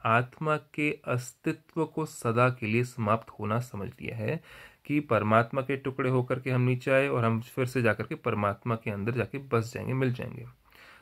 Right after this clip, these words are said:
परमात्मा ने कहा है, खुलासा किया है कि ना मैं आत्मा टुकड़ों में बट जाती हूँ, क्योंकि मैं अमर,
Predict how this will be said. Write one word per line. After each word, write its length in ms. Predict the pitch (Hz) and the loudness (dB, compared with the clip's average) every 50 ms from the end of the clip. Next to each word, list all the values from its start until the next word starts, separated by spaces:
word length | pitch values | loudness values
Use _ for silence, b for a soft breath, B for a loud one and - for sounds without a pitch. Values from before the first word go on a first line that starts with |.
| B B B - | B B B -2
परमात्मा 520 | 107 104 110 120 135 135 - 160 151 151 | 0 4 6 6 6 4 2 0 0 2
ने 100 | 139 123 | 0 0
कहा 320 | 127 - 110 101 101 101 101 | -2 -2 -4 -4 -4 -6 -8
है, 600 | 101 104 101 - - 80 85 90 101 113 131 127 | -8 -6 -6 -6 -4 -4 -4 -4 -4 -4 -4 -6
खुलासा 440 | - - 120 113 120 120 - 131 | -6 -2 2 2 2 2 2 -2
किया 320 | 117 - - - - - 110 | -4 -4 -6 -8 -6 -6 -4
है 160 | 110 120 - | -4 -4 -4
कि 260 | - - 135 123 120 | -4 -4 -4 -2 -2
ना 420 | 113 104 98 98 104 113 127 135 131 | -2 -4 -4 0 2 4 4 4 4
मैं 240 | 127 123 120 - | 4 4 2 2
आत्मा 840 | - - 123 107 104 - - 107 101 101 101 101 117 156 196 196 196 _ b b b b b b - - | 0 0 0 0 0 -2 -10 -12 -8 -6 -4 -2 0 0 0 -2 -4 _ b b b b b b -4 -4
टुकड़ों 280 | 123 123 - 120 120 123 | -4 0 2 4 4 4
में 280 | 135 147 175 196 196 _ _ _ _ _ - - - - - - - _ - - _ _ _ _ _ _ _ - | 4 4 2 2 0 _ _ _ _ _ -20 -20 -20 -20 -20 -20 -20 _ -20 -20 _ _ _ _ _ _ _ 0
बट 160 | 123 120 117 | 4 4 4
जाती 320 | 120 131 131 127 127 - 127 | 6 6 4 4 4 2 -4
हूँ, 120 | 131 139 | -4 -2
क्योंकि 240 | - 117 107 117 113 | -4 -6 -4 -2 0
मैं 140 | 113 113 - | 0 0 0
अमर, 440 | - - 113 113 120 131 151 - | -2 -4 -2 2 2 2 2 0